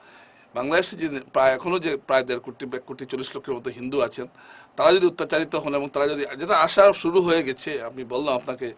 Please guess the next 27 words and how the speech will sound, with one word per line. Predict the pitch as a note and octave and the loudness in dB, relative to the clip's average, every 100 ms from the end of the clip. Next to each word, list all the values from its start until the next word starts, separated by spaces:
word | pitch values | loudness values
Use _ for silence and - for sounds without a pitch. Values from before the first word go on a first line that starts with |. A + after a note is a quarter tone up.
| - - - - | -16 -20 -20 -10
এবং | B2+ | -8
এগুলো | C3 C#3 | -6 -6
সব | D#3 | -8
পত্রপত্রিকায় | - - C#3 C#3 C3+ C3+ | -10 -12 -10 -10 -6 -6
বেরিয়েছে, | A#2 B2 C#3+ C#3 B2+ G#2+ - _ - _ | -2 -2 -2 -2 -6 -12 -18 _ -20 _
আহ, | B2+ B2 A#2 | -6 -6 -6
বেরিয়েছে, | A#2 C3+ C#3 C3+ C3 | -4 -2 -2 -2 -6
আহ, | A#2+ - - - - - B2 B2 A#2+ - | -8 -14 -20 -20 -20 -12 -6 -6 -6 -10
আজকে | - - C3+ | -14 -12 -8
সব | E3+ E3 | -6 -6
পত্রপত্রিকায় | C3 C3 C3 - C3 | -10 -8 -10 -6 -6
বেরিয়েছে, | B2 B2+ B2 C3 | -2 -2 -4 -6
টিভিতে | B2 C3 C3 B2+ | -10 -12 -8 -6
আপনারা | A#2+ B2+ | -4 -6
দেখছেন, | B2 C#3 - C3 | -4 -6 -6 -12
সেখানকার | - B2+ A#2+ B2+ | -12 -14 -12 -10
মানুষ | A2+ A#2+ B2+ | -8 -10 -10
এসে | A#2+ | -12
বলছেন, | A2+ C3 B2+ A#2 G#2 _ - - - _ - | -6 -6 -6 -12 -16 _ -20 -20 -20 _ -14
জলপাইগুড়ি, | B2 A#2+ B2 B2 B2+ B2+ | -10 -6 -4 -4 -4 -4
বেনাপোল, | B2 B2 B2 A#2+ | -4 -6 -6 -8
এসব, | A2+ B2 A2 | -8 -10 -12
এসব | B2+ C3 | -12 -10
সীমান্তে | C3+ D#3 D3+ B2+ - _ _ - - _ | -8 -2 -4 -4 -16 _ _ -20 -20 _
একটা | - G3+ - | -8 -8 -8
প্রভাব | F#3+ G3+ G#3 | -4 -2 0
পড়বে। | G3+ D#3+ - | 0 -2 -4